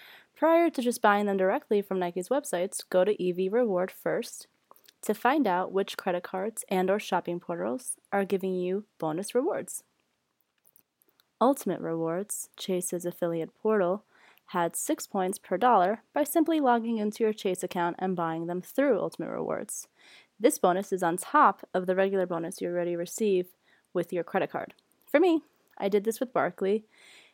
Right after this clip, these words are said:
and after spending less than a hundred dollars on my supplies, which I needed, by the way,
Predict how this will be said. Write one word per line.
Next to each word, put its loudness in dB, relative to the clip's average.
and 2
after 2
spending 0
less 0
than -4
a -4
hundred -2
dollars -2
on 0
my -2
supplies, -4
which 4
I 4
needed, 2
by 0
the 0
way, 0